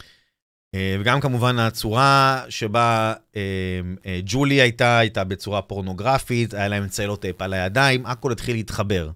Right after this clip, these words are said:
אה, עכשיו, ל-, באזור שזה היה בלואיזיאנה, לעיירה הזאת קראו, אה, שרייבפורט, אם אני לא אומר את זה נכון, אני מתנצל, אה, והם עלה להם בראש חשוד עיקרי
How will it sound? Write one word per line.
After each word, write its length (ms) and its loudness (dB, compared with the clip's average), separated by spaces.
אה, 380 0
עכשיו, 380 4
ל-, 280 2
באזור 440 6
שזה 200 2
היה 100 6
בלואיזיאנה, 540 4
לעיירה 420 4
הזאת 180 2
קראו, 320 2
אה, 260 6
שרייבפורט, 1040 2
אם 60 -4
אני 100 0
לא 60 2
אומר 220 2
את 60 -2
זה 80 0
נכון, 220 -2
אני 120 -2
מתנצל, 600 0
אה, 220 0
והם 400 4
עלה 240 6
להם 260 6
בראש 380 6
חשוד 380 2
עיקרי 520 4